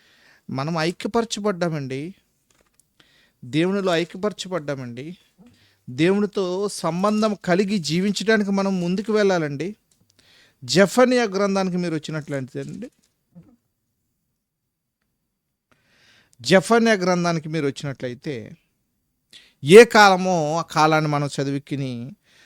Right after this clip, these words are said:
ఇశ్రాయేల్ ప్రజలు ఎలా ఉన్నారో మనం ఇక్కడ చూద్దాం. జెఫన్యా గ్రంథము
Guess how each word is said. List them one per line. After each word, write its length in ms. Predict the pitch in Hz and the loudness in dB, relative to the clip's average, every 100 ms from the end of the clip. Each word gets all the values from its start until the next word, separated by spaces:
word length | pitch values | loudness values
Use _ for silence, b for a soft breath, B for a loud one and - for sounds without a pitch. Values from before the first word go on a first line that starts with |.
| b b | b b
ఇశ్రాయేల్ 400 | 156 226 247 240 | 2 8 8 8
ప్రజలు 340 | 202 202 190 | 4 2 4
ఎలా 140 | 180 170 | 4 4
ఉన్నారో 360 | 170 160 160 | 2 0 0
మనం 260 | 147 143 143 | -2 -4 -6
ఇక్కడ 180 | 131 139 - | -8 -10 -10
చూద్దాం. 300 | 120 107 101 - _ _ _ _ _ _ _ _ _ _ _ _ _ _ _ _ _ _ _ _ _ _ _ _ _ _ _ _ _ _ _ - | -10 -10 -14 -16 _ _ _ _ _ _ _ _ _ _ _ _ _ _ _ _ _ _ _ _ _ _ _ _ _ _ _ _ _ _ _ -10
జెఫన్యా 460 | 131 160 - 220 208 | -4 -2 0 2 2
గ్రంథము 920 | 170 165 139 131 135 113 104 170 | 0 -2 -2 -6 -8 -10 -12 -12